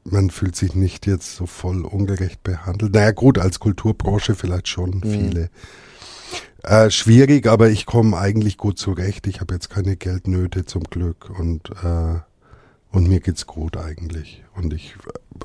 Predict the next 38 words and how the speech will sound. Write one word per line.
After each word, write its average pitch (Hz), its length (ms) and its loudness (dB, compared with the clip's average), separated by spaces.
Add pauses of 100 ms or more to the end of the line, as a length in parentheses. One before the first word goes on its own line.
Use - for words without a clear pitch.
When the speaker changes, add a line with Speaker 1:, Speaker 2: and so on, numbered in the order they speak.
(160)
Speaker 1:
kann 85 220 -2
auch 85 140 0
mal 80 320 0 (460)
auf - 260 -14
Auftritte 90 500 -4
verzichten. - 720 -4 (720)
Aber 82 200 0
es 80 100 0
ist - 60 -6
natürlich 85 580 -2
ein 76 100 -2
sch-, - 260 -12
voll - 960 -8
schwierig 85 480 -4
für - 140 -8
Speaker 2:
Ja. 95 60 -2
Speaker 1:
manche 92 300 -6
Leute. 90 280 -10 (320)
Speaker 2:
Aber 98 100 -4
du 98 140 0
hast 104 240 -2
jetzt 104 200 -2
nicht 104 320 -4
irgendwie 98 480 -2
Momente 95 520 -2
gehabt, 92 400 -6
wo 92 120 -2
du 92 360 -2 (920)
gedacht 98 380 -2
hast, 101 220 -2
ich - 160 -4
häng 104 160 -2
das 104 160 0
jetzt 107 220 -2
an 101 100 -2
den 92 60 -2
Nagel 95 480 -2
und 90 600 -8